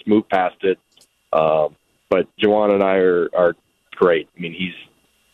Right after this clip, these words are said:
uh, he's been very instrumental in the support of one of my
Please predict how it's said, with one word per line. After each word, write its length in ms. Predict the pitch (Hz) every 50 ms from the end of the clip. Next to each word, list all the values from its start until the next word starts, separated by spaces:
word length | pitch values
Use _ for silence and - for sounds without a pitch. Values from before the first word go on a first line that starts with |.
| _ _ _ _ - -
uh, 120 | 65 64 -
he's 200 | - 98 92 85
been 180 | - 107 98 90
very 460 | - 117 123 127 127 123 120 113 104 - _ - - - - - -
instrumental 760 | - 113 110 - - 117 104 104 107 110 107 107 107 104 98
in 80 | 90
the 80 | 87 90 - -
support 380 | 101 - - 113 113 107 101
of 100 | 95 -
one 140 | 92 98 95
of 100 | 90 85 85 90 90 -
my 220 | 101 98 101 113